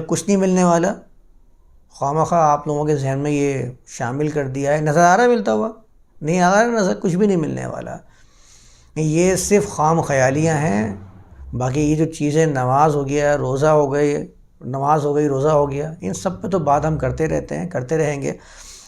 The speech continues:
باقی یہ جو اس بارے میں مجھ سے پوچھا تھا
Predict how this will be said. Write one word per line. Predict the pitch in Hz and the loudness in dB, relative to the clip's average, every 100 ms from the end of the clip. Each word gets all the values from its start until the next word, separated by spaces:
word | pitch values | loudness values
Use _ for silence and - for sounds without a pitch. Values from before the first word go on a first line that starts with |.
| - - | -20 -8
باقی | 131 139 156 | -6 0 0
یہ | 160 | 2
جو | 160 156 139 120 - - | 2 2 2 -2 -6 -6
اس | 147 | -2
بارے | 147 160 165 | 2 4 4
میں | 170 | 2
مجھ | 160 | 0
سے | - | -2
پوچھا | 160 143 147 | -4 -2 -2
تھا | 143 151 | 0 -2